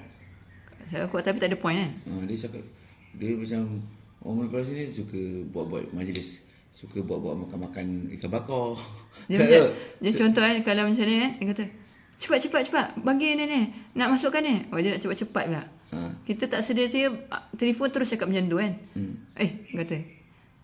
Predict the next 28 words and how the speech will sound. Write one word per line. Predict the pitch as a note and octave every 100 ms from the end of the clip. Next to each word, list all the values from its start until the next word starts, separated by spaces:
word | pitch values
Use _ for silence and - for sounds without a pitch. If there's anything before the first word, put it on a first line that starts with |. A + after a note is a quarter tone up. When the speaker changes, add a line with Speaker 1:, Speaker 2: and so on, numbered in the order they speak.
| _ -
Speaker 1:
nak | E3+ F3+ D#3+
sus-, | - F#3 -
nak, | F#3 F3+
nak | E3 E3+ F3+
kita | F3+ F3 F#3
nak | F3+ F3
cepat | F#3 F3
bagi | E3+ F3 F3
dia | E3+
pula. | D#3 D3
Macam, | - D#3+ F#3+ F#3 G#3+ - - - - _
kenapa | - A2+ -
nak, | D#3+ D3+
nak | C#3+ C#3 -
terus | C#3+ D3
bagi | C#3+ C#3 D3
pula? | - - -
Ah, | -
macam | D3 D#3+ E3+
tu | E3+
lah. | F#3+ - - - - _
Ah, | C#3+
bukan | E3 F#3+
macam | G3 A#3
scammer | A3+ B3 C#4+ B3
lah, | C4+
scammer | C4 B3+ C4
kan. | C#4